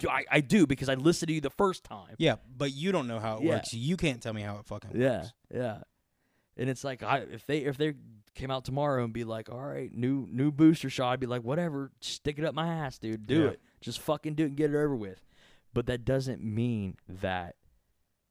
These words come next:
Speaker 1: I don't know. I know that sounds like some, that's almost like a v-, extremely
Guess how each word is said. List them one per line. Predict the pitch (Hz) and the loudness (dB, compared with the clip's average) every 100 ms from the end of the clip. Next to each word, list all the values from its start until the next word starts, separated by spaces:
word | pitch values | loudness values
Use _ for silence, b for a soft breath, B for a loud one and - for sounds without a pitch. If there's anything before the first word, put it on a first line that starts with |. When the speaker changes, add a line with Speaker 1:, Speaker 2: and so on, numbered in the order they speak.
| _ _ _ _ _ _ _ _ _ _ _ _ | _ _ _ _ _ _ _ _ _ _ _ _
Speaker 1:
I | 101 | -4
don't | 101 95 | -2 -2
know. | 95 90 | -4 -6
I | - 127 | 0 4
know | 135 | 6
that | 127 120 113 | 4 2 -2
sounds | 123 113 | -4 -4
like | 110 | -6
some, | - 120 113 107 | -6 -4 -4 -2
that's | 113 139 | 0 0
almost | 175 160 | 0 0
like | 151 | -2
a | 113 | -6
v-, | 101 104 | -8 -10
extremely | - - 123 120 | -10 -4 -2 -2